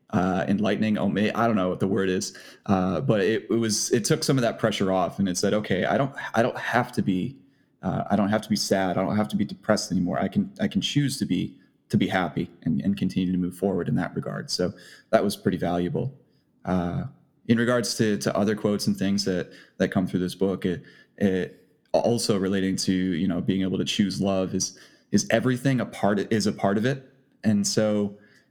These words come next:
it's just understanding that in every scenario and everything, we're all related and we're all on this rock together. Uh, and so we need to be able to, to love each other as if we're all part of that, that big family. And that's important as well.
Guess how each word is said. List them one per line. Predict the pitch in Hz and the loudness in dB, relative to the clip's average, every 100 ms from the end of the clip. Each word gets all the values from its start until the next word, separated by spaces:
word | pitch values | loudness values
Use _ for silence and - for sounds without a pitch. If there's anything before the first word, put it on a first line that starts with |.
| _ _ | _ _
it's | 120 113 | 0 2
just | - 139 | 2 0
understanding | - 127 120 107 - 104 107 107 104 98 | 2 2 2 -2 0 2 2 2 2 0
that | 92 101 - - | 0 0 -4 -2
in | 117 101 | -2 2
every | 110 110 | 2 2
scenario | 110 110 104 101 98 | 0 2 2 2 0
and | |
everything, | - 104 104 104 90 92 - | 0 0 0 0 0 -2 -2
we're | 107 113 | 0 0
all | 101 104 107 | 2 2 2
related | 101 95 101 98 | 0 0 0 0
and | 92 | 0
we're | 95 107 | 0 2
all | 98 104 101 | 2 2 2
on | 101 | 0
this | 92 - | 0 0
rock | 85 73 | 0 -2
together. | - 78 80 101 113 - - - - - | -4 -2 0 0 -2 -6 -20 -20 -20 -4
Uh, | 95 85 82 | -2 -2 0
and | 101 | 0
so | 90 - 98 | 0 0 0
we | 95 101 | 0 0
need | 101 | 0
to | 98 | -2
be | 92 98 | -2 -2
able | 95 95 | 0 -4
to, | - 95 92 82 | 0 0 0 -2
to | - | -2
love | 95 98 92 | 0 0 0
each | 92 | 0
other | 90 78 | 0 0
as | 87 | 0
if | 92 90 - | -2 -2 -2
we're | 95 | -2
all | - 87 | 0 -2
part | - 85 | 0 0
of | 80 80 | 0 -2
that, | 78 - | -4 -2
that | 95 85 - | 0 -2 0
big | 90 | -4
family. | - 87 90 80 - - _ _ _ - | -2 -2 0 -4 -8 -16 _ _ _ -6
And | 87 | -4
that's | 87 | 0
important | 92 - 82 - 90 | -2 -2 -4 -4 -6
as | - | -6
well. | 82 78 - | -8 -10 -12